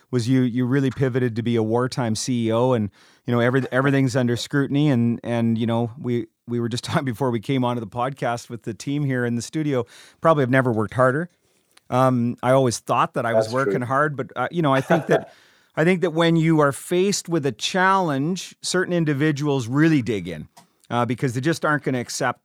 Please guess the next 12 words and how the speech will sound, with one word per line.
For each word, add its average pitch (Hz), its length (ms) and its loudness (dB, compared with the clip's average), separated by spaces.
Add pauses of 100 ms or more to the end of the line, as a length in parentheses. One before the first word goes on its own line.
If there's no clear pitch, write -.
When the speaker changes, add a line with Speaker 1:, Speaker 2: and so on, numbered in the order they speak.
(260)
Speaker 1:
uh, 110 420 -6
you 117 120 -10
know, 104 160 -6
an 104 120 -10
excuse, - 800 -2 (320)
or 117 400 2
they're 117 160 -4
gonna 127 160 -2
look 113 300 -6
for - 100 -10
the 113 160 -4
opportunity. 107 720 -6